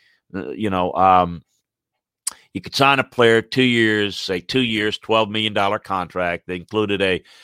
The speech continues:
let's say, a four and a half million dollar signing bonus. He's been given a normal two-year contract for,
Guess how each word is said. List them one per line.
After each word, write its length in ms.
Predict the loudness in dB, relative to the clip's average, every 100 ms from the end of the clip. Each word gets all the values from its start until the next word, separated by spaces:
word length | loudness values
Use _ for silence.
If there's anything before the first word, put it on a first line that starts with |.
| _ _ _ _ _ _ _ _ 2
let's 200 | 2 4
say, 120 | 2
a 40 |
four 200 | 2 2
and 80 | 4
a 40 |
half 200 | 2 0
million 200 | -2 -4
dollar 240 | 0 0 -2
signing 360 | -2 -4 -4
bonus. 340 | -10 -12 -16 -14
He's 160 | -14
been 240 | -12 -14 -8
given 220 | -8 -8
a 40 |
normal 380 | -4 -4 -2 -4
two-year 380 | -4 -4 -2 -4
contract 680 | -2 -2 -2 0 -2 -2 -8 _ _ _ _ _ -2
for, 580 | 2 4 4 2 0